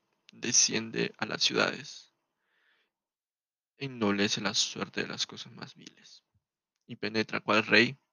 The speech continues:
sin séquito ni pompa, tanto en las casas riegas como en los hospitales.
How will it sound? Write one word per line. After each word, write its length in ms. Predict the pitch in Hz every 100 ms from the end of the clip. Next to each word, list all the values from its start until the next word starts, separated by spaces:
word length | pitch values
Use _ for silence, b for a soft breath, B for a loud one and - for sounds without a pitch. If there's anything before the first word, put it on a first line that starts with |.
| _ _ _ _ _ _ _ B B B
sin 320 | _ - 127 120
séquito 420 | - - 117 107
ni 140 | 104
pompa, 580 | 104 101 92 120 - _ _ _ _ _ _ _ _ _ _ _ _ _ _
tanto 280 | 107 113 110
en 80 | 104
las 160 | 104
casas 380 | - 104 - 117
riegas 580 | - 214 208 - 131 - _ _ _ _ _ _ _ _
como 220 | - 120
en 80 | 113
los 120 | 120
hospitales. 680 | 117 - - - - - -